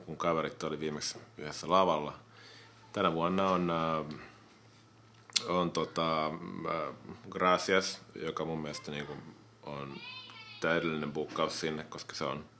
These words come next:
se on, ää, mm, se on vaan niinku tosi hyvä, olematta millään tavalla, olematta millään tavalla niinku dorka.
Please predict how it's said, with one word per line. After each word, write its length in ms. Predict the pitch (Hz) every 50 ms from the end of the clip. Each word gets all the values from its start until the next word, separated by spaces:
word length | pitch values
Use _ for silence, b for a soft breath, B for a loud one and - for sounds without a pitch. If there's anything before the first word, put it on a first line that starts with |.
| - B B B B B B B B B B B B B B B B B B - - -
se 220 | - - 104 90
on, 220 | 85 87 90 92 98
ää, 340 | 98 95 92 87 85 85 92 - - - - - - -
mm, 840 | 98 110 110 104 98 90 90 87 82 82 82 82 78 71 69 64 64 B B B B B B B B - - -
se 120 | - - 98
on 80 | 82
vaan 160 | 82 85 87 87
niinku 240 | 85 - - 85 - - - - - - - - - - -
tosi 260 | 98 90 - 85 - -
hyvä, 380 | 101 98 92 82 87 82 78 78 - -
olematta 460 | 85 85 82 76 76 76 - - 80
millään 300 | 76 82 82 80 78 76
tavalla, 400 | - 76 76 76 76 78 82 - 85
olematta 420 | 80 78 76 73 71 - - 71
millään 260 | 73 73 71 69 67
tavalla 320 | - - 69 69 71 69 69
niinku 260 | 69 69 - 65 65 65 67 - - - - - - - - B B B B B B B B B B -
dorka. 460 | 110 110 110 104 95 - - 92 90